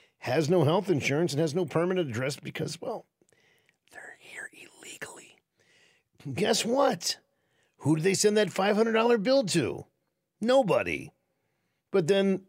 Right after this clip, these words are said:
they just add it into the bill of everybody else that pays their bills. And it drives up those costs.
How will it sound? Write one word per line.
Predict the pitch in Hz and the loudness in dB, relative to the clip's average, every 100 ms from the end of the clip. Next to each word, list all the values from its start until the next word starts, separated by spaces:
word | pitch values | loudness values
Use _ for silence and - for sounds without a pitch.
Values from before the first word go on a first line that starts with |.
| - | -2
they | 127 151 | 0 0
just | 143 - - | -2 -4 -2
add | 147 | 0
it | 127 | 2
into | 147 254 185 | 2 2 0
the | 95 | -4
bill | - 170 151 | -4 -2 0
of | 131 | 0
everybody | 143 135 139 | 0 0 -2
else | 139 160 | -2 -2
that | 170 | -4
pays | 165 220 233 | -2 -2 -2
their | 123 92 | -4 -4
bills. | 78 69 - - _ _ _ _ _ _ _ _ _ _ | -4 -8 -10 -18 _ _ _ _ _ _ _ _ _ _
And | 101 131 | -4 -4
it | |
drives | 113 120 107 104 | 0 2 2 2
up | 123 | -2
those | 104 160 | 0 -2
costs. | - 214 226 - - | 0 -2 -2 -4 -10